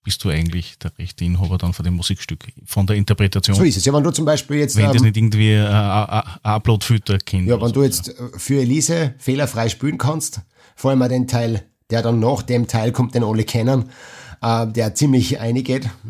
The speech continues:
Speaker 2: in die, in die Tasten, in die Finger, dann, ähm, dann kannst du das aufnehmen und es gehört dir. Genau. Also gehört dir im Sinne von, du darfst es verwenden, ohne dass du was zahlen musst dafür.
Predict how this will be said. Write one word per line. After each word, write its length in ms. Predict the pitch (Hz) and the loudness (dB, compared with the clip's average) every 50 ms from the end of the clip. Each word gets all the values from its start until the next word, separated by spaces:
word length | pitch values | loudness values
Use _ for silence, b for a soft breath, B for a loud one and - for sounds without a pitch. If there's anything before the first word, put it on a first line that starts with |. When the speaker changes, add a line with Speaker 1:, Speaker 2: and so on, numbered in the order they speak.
| 117 - | -14 -8
Speaker 2:
in 200 | - 131 127 127 | -4 -2 -2 0
die, 280 | 131 123 113 113 117 - - - | 2 2 2 2 2 0 -4 -6
in 100 | - 120 | -6 -4
die 100 | 110 120 | -4 -4
Tasten, 420 | 123 - 117 107 117 - - 143 143 | -4 -4 -4 -4 -4 -4 -4 -4 -2
in 80 | 131 | -2
die 80 | 117 113 | -2 -2
Finger, 380 | - - 127 127 135 135 123 127 B B B B B B B - | 0 0 2 2 2 2 0 -2 B B B B B B B -2
dann, 300 | 117 110 110 123 127 127 | 0 2 2 2 2 0
ähm, 640 | 127 127 127 127 127 135 139 139 139 139 127 127 - | 0 -2 0 0 0 0 0 0 -2 -4 -6 -6 -8
dann 100 | 123 123 | -6 -4
kannst 140 | 127 120 120 | -2 -2 -2
du 60 | 117 | -2
das 80 | 101 | -4
aufnehmen 340 | 104 95 113 107 127 135 139 | -4 -4 -2 0 0 2 2
und 200 | 143 143 139 131 | 2 0 -2 -2
es 120 | - - - | -4 -6 -6
gehört 180 | 131 123 - | -6 -6 -6
dir. 180 | 104 87 73 - _ _ _ _ _ _ _ _ _ _ | -6 -8 -8 -10 _ _ _ _ _ _ _ _ _ _
Genau. 220 | - 104 92 76 - - _ | -8 -8 -8 -8 -10 -16 _
Also 240 | - - 107 117 110 | -6 -4 -2 -2 -2
gehört 280 | - - 131 123 123 - | -2 -2 -2 0 2 4
dir 120 | 135 147 | 4 4
im 80 | 143 127 | 4 4
Sinne 240 | - 139 139 139 135 | 4 4 4 4 4
von, 200 | - 127 131 123 | 2 2 0 0
du 80 | 104 | 0
darfst 380 | - 104 98 104 113 - - - | -2 -2 -2 -2 -4 -4 -4 -4
es 140 | 123 - - | -4 -2 -2
verwenden, 460 | - 117 98 104 107 120 127 131 127 | -2 -2 -2 0 0 -2 -2 -2 -2
ohne 160 | 117 123 120 | -2 -2 -2
dass 140 | 107 110 - | -2 -2 -4
du 60 | - | -6
was 80 | 104 - | -6 -2
zahlen 200 | 123 120 107 98 | -2 -2 -2 -2
musst 200 | 90 85 - - | -4 -6 -8 -12
dafür. 280 | 90 - - 85 82 | -12 -10 -12 -12 -12